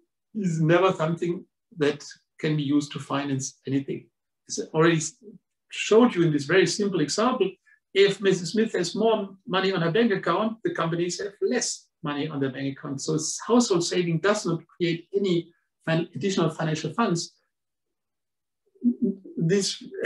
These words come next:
so there are no additional funds. And so the question whether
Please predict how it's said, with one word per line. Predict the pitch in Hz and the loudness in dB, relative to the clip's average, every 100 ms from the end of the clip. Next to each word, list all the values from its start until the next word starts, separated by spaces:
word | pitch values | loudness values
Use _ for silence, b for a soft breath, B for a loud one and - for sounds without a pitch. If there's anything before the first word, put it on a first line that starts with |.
| - | -2
so | - 208 170 | 6 6 6
there | 165 170 | 4 2
are | 170 - - 185 185 208 | 0 -6 -10 -10 -10 -4
no | 196 208 208 | 6 8 8
additional | 170 190 175 | 4 2 0
funds. | - 190 233 | 2 4 4
And | 175 170 | 4 4
so | 196 202 185 | 4 4 -2
the | - - | -4 2
question | 220 233 - 170 b b b - | 4 2 -4 -10 b b b 0
whether | 185 190 156 | 4 4 2